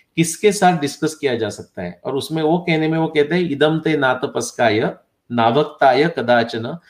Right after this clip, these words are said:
न चाशु श्रुषुवे वाच्य न च माम यो अभ्यसूयति।" जिसने ये सब्जेक्ट में, एक पर्टिकुलर सब्जेक्ट हो, जैसे कि महाभारत डेटिंग हो, रामायण डेटिंग, ऋग्वेद, सुश्रुता, कुछ भी हो, उसमें वो आदमी ने तपस्या ही नहीं की है, उसके साथ आप कौन सा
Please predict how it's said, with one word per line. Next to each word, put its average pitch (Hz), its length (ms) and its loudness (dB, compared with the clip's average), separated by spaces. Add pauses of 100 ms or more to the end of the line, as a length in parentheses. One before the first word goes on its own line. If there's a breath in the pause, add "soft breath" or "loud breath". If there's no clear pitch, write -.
(260 soft breath)
न 147 180 0
चाशु 170 440 2
श्रुषुवे 135 480 -2
वाच्य 117 440 -2
न 127 160 -4
च 107 140 -4
माम 127 280 -2
यो 131 140 -2
अभ्यसूयति।" 110 720 -10 (520 loud breath)
जिसने 180 280 -4
ये 208 340 4
सब्जेक्ट 165 580 -4
में, 113 100 -2
एक 113 140 -8
पर्टिकुलर 135 420 -6
सब्जेक्ट 143 500 -6
हो, 135 80 -4
जैसे 120 260 -6
कि 127 100 -6
महाभारत 110 440 -4
डेटिंग 117 280 -4
हो, 127 100 0
रामायण 110 360 0
डेटिंग, 117 400 -2
ऋग्वेद, 113 320 0
सुश्रुता, 120 540 -8
कुछ 202 220 -2
भी 180 120 -2
हो, 113 260 -2 (800 soft breath)
उसमें 185 320 4
वो 214 120 8
आदमी 202 280 4
ने 202 100 2
तपस्या 180 520 0
ही 180 180 2
नहीं 185 300 4
की 127 160 -4
है, 92 240 -6
उसके 214 340 -2
साथ 202 400 0
आप - 380 -2
कौन 170 140 2
सा 196 540 2